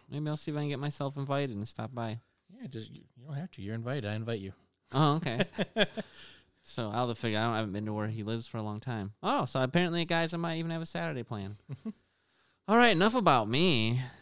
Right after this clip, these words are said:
Speaker 1: Let's talk about Texas.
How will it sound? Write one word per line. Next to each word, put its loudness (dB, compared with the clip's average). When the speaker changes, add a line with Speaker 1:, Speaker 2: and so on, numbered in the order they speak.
Speaker 1:
Let's 0
talk 6
about 6
Texas. 0